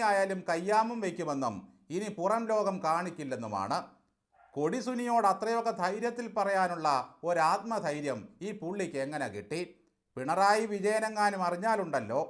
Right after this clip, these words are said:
കാൽവെട്ട് സംഘം നാളെ മുതൽ പരോളിന് അപേക്ഷ കൊടുക്കും. എൺപത് വയസ്സുള്ള മൂത്ത സഖാവിന് അർശസിൻ്റെ തള്ളൽ, മുട്ടുകാല് കോച്ചൽ,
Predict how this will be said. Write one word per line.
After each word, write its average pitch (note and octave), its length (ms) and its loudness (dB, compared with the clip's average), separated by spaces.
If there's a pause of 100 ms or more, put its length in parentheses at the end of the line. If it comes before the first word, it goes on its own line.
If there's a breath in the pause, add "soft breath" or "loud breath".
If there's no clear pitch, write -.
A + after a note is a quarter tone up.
(720)
കാൽവെട്ട് B3+ 560 2
സംഘം B3 380 0
നാളെ G#3 380 4
മുതൽ G#3+ 160 0 (100)
പരോളിന് G3+ 500 2 (120)
അപേക്ഷ E3 320 -2
കൊടുക്കും. A2 380 -2 (580)
എൺപത് G#3 480 2
വയസ്സുള്ള A3+ 400 2 (120)
മൂത്ത G#3 220 -2 (100)
സഖാവിന് F#3+ 480 2 (140)
അർശസിൻ്റെ D#3 580 -4
തള്ളൽ, A2 320 -2 (460)
മുട്ടുകാല് E3+ 680 2
കോച്ചൽ, G#2+ 360 -4